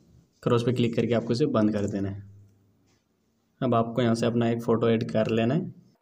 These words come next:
photo add करने के बाद में cross पे click करके इसे बंद कर देना है। अब आपको starting position में आना है और यहाँ से layer पे click करना है, यहाँ से मीडिया पे क्लिक करना है, यहाँ से image वाले icon पे click करना है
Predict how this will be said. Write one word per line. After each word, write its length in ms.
photo 260
add 160
करने 180
के 40
बाद 160
में 140
cross 220
पे 80
click 220
करके 160
इसे 200
बंद 240
कर 120
देना 200
है। 160
अब 120
आपको 240
starting 340
position 340
में 100
आना 120
है 140
और 140
यहाँ 120
से 80
layer 240
पे 80
click 220
करना 140
है, 40
यहाँ 80
से 100
मीडिया 280
पे 60
क्लिक 260
करना 180
है, 200
यहाँ 140
से 120
image 220
वाले 140
icon 260
पे 60
click 260
करना 180
है 180